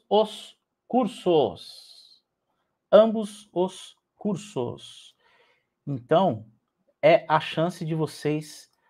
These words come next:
terem aí como estudar comigo, tá? Então, é a chance, gente.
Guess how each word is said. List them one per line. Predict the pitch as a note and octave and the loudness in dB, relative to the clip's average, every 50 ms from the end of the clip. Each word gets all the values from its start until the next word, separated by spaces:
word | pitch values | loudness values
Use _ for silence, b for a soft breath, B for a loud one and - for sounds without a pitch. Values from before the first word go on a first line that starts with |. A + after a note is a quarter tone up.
| _ _ _ _ _ _ _ _ _ _ - | _ _ _ _ _ _ _ _ _ _ 2
terem | D#3+ D3+ D3 D3 D3+ D3+ - - _ _ _ _ _ _ _ _ _ _ _ _ _ _ | 4 4 4 4 0 -4 -8 -14 _ _ _ _ _ _ _ _ _ _ _ _ _ _
aí | - C3 B2 B2 C#3 D3+ D3+ - _ _ _ _ _ _ _ _ _ _ _ - _ | -4 -2 -2 -2 -2 -4 -6 -10 _ _ _ _ _ _ _ _ _ _ _ -16 _
como | - C#3+ C#3 D3 | -4 -4 -4 -4
estudar | D3 - - D3 C#3 C#3 D#3+ E3 | -6 -6 0 4 4 4 4 2
comigo, | - G3 D3 D#3 F#3 F3 B2+ A2 G#2 G#2+ - - _ _ _ _ _ _ _ | -2 -2 -2 0 -2 -2 -4 -6 -8 -10 -14 -20 _ _ _ _ _ _ _
tá? | - B2 A#2+ C3 D3+ - - _ _ _ _ _ _ _ _ _ _ _ _ _ _ _ _ _ _ _ _ _ _ _ _ _ _ _ _ _ _ _ _ _ _ _ _ _ _ _ _ _ _ _ _ _ _ | -4 -2 -2 -2 -2 -4 -10 _ _ _ _ _ _ _ _ _ _ _ _ _ _ _ _ _ _ _ _ _ _ _ _ _ _ _ _ _ _ _ _ _ _ _ _ _ _ _ _ _ _ _ _ _ _
Então, | _ - C3 | _ 2 2
é | D#3 | 2
a | E3 F#3+ | 2 0
chance, | G3 - - G3+ F#3 D3+ - - B2 | -4 0 2 2 2 2 0 -4 -6
gente. | A#2+ C#3+ B2+ A2+ G#2+ - - - - - _ | -6 -6 -6 -6 -8 -12 -16 -20 -20 -20 _